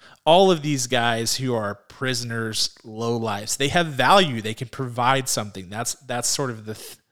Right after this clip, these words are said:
the whole thesis of the movie. And so Ratcatcher two becomes the conduit for that. And the thing that's interesting about this character is that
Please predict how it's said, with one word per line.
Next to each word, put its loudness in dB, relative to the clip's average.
the -6
whole 0
thesis -4
of -8
the -12
movie. -6
And -6
so 2
Ratcatcher 2
two 4
becomes -6
the -6
conduit 2
for -6
that. -2
And 2
the 4
thing 6
that's 4
interesting 2
about 2
this 2
character 2
is -2
that 2